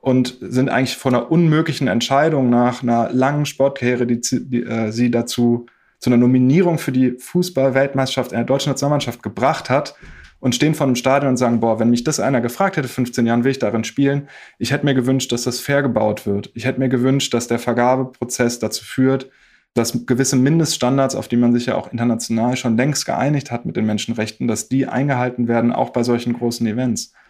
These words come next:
Und das ist total schwierig durch den Zeitverzug, aber das müsste, glaube ich, so das Ziel sein, die gemeinsame Debatte vorher zu verlagern und dann nicht nachher da zu stehen und, ja,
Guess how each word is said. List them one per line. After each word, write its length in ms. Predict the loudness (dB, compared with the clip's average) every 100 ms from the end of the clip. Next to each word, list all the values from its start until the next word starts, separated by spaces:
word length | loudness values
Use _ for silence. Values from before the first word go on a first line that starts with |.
| _ _ _ _
Und 120 | 2
das 140 | 2 2
ist 420 | -4 -8 -12 -4
total 300 | -2 0 0
schwierig 480 | 0 2 4 2 -2
durch 140 | -2
den 120 | -2
Zeitverzug, 640 | -2 -4 -4 -8 -4 -2 0
aber 160 | 0
das 220 | -2 -2
müsste, 260 | 0 0 0
glaube 200 | 0 0
ich, 60 | 0
so 60 |
das 220 | -2 -4
Ziel 260 | -4 2 2
sein, 520 | 2 2 4 2 0 _ -8
die 80 |
gemeinsame 440 | 0 0 2 2 2
Debatte 480 | 0 0 -2 -6 -8 _ _ _ _
vorher 480 | -16 -4 0 0 -2
zu 100 | -4
verlagern 840 | -2 2 2 4 2 0 -2 -4 -4
und 160 | -2
dann 220 | 0 0 0
nicht 220 | 0 0 2
nachher 260 | 0 0
da 120 | -2
zu 140 | -4 -8
stehen 360 | 0 2 2
und, 380 | 0 0 -2 -4 _ _ _ _ _ _ _ _ -4
ja, 160 | -4